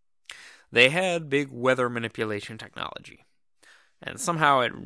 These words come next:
got, ran away from them, it got crazy, and the whole, it froze the whole world over. And so the people who live in these underground colonies where they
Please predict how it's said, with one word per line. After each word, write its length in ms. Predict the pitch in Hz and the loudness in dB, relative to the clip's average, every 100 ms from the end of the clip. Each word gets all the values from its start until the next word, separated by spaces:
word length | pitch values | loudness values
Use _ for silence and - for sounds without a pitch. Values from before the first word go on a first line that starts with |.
| - - - | -14 -12 0
got, 320 | 120 - - | 2 2 2
ran 180 | 131 123 | 2 2
away 220 | 120 113 | 0 -2
from 220 | 113 113 | -4 -4
them, 160 | 110 113 | -4 -6
it 100 | 123 | -2
got 180 | 110 | -2
crazy, 460 | - 110 110 117 110 _ _ _ | -2 -8 -8 -8 -14 _ _ _
and 560 | 107 107 110 107 107 110 - | -4 -2 0 -4 -8 -14 -10
the 80 | 107 | -2
whole, 300 | 165 151 139 | 0 0 -2
it 120 | 117 | -6
froze 280 | - 160 131 | -4 -4 -4
the 80 | |
whole 200 | 127 120 | -2 -2
world 260 | 110 - - - | -2 -6 -10 -16
over. 200 | - _ _ _ _ _ _ _ _ _ _ _ - _ _ - | -18 _ _ _ _ _ _ _ _ _ _ _ -20 _ _ -20
And 380 | - 104 101 101 | -2 2 2 0
so 140 | - 107 | -4 -8
the 100 | 101 | -8
people 260 | 151 135 | -8 -8
who 80 | 113 | -6
live 380 | 117 147 127 123 | -2 -2 -4 -10
in 180 | - 120 | -10 -6
these 260 | 113 107 | -6 -4
underground 480 | - 117 117 107 107 | -6 -6 -2 -2 -2
colonies 560 | - 180 165 160 147 131 | -2 -2 -2 -6 -8 -6
where 160 | 117 | -4
they 380 | 110 107 110 107 | -2 -2 -2 -6